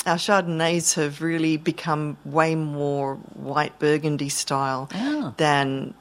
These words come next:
Speaker 1: you know, your big, um, say, Californian style
Speaker 2: Yeah.
Speaker 1: Chardonnays.
Speaker 2: Yeah.
Speaker 1: And then if we go slightly to the left, via Coonawarra, which is another very
Speaker 2: Oh,
Speaker 1: famous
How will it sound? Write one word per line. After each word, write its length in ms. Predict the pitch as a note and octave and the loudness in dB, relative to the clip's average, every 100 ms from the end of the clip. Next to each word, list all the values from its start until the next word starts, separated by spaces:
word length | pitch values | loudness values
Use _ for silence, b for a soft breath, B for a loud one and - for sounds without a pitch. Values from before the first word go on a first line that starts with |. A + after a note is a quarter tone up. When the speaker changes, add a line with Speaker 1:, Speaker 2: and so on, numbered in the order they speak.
| - | -6
Speaker 1:
you 80 | D3+ | -4
know, 100 | D3 | -2
your 160 | D3 | -4
big, 340 | D3 D3 C#3 - - - | -2 -4 -4 -8 -8 -6
um, 280 | C#3 C3 C3+ | -6 -4 -6
say, 200 | - C3+ | -6 -6
Californian 1080 | - D3+ C#3 - C3+ C#3+ C3+ B2+ B2+ B2+ C3 - - - | -4 -2 -2 -4 -2 -2 -2 -2 -4 -6 -8 -8 -10 -8
style 380 | - - C#3+ C3 | -6 0 2 4
Speaker 2:
Yeah. 120 | D3 D3 | 4 4
Speaker 1:
Chardonnays. 760 | C3+ C3+ C3+ B2+ B2 C3+ - - | 4 2 2 0 -2 -6 -8 -4
Speaker 2:
Yeah. 420 | C3+ C3 C3+ A2 - _ _ _ _ _ - | -2 -2 -2 -6 -10 _ _ _ _ _ 0
Speaker 1:
And 180 | E3+ F3 | 4 4
then 220 | G3 G3+ G3 B B - | 4 4 2 B B -2
if 160 | G#3+ | 2
we 60 | A3+ | 4
go 160 | G#3+ | 6
slightly 420 | F#3+ - A#3+ - G3 | 4 4 2 2 2
to 120 | F3 | 2
the 80 | E3 | 2
left, 300 | F#3 D#3+ - | 2 0 -2
via 460 | D#3+ F#3+ B3 A3+ G3 | 0 2 6 4 4
Coonawarra, 680 | - D#3 D3 C3+ B2 B2+ | 0 0 2 2 4 4
which 220 | D3+ - - | 2 0 -2
is 140 | D3 | 0
another 260 | D3+ D3 D3 | 2 2 0
very 260 | C#3+ C3+ | 0 2
Speaker 2:
Oh, 140 | D3 D3+ | 2 2
Speaker 1:
famous 720 | D3+ D3 D3 D3 C#3 - - | 4 4 4 4 2 2 -2